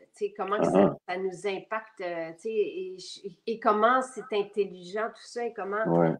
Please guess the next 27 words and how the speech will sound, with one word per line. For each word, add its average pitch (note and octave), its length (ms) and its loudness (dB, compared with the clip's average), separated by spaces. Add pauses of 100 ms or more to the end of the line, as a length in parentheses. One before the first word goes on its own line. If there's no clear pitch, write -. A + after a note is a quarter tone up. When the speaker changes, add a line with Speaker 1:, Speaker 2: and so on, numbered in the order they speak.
(560)
Speaker 1:
C'est, C#4+ 240 0
c'est D4 180 -4
fantastique. D#4 720 -2
Jonathan, C4 560 0
je, A#3 220 -6
je, A3+ 240 -6
je G3+ 80 -12
vais B3 60 -2
attendre, D4 360 -4 (160)
tu, G#3+ 140 -10
si B3+ 200 -14
tu - 120 -14
veux C#4 100 -2
me C#4 100 -4
texter D4+ 400 -6
tes B3 120 -4
disponibilités, G#3+ 760 -4
puis D#4 200 -8
ou B3 40 2
Speaker 2:
Absolument. G3+ 360 4
Speaker 1:
trouver D4 200 2
un, A#3+ 240 2
le G#3+ 160 0
moment G#3+ 280 0
idéal C4 420 -2
pour A#3 180 -8
toi. D4 160 -2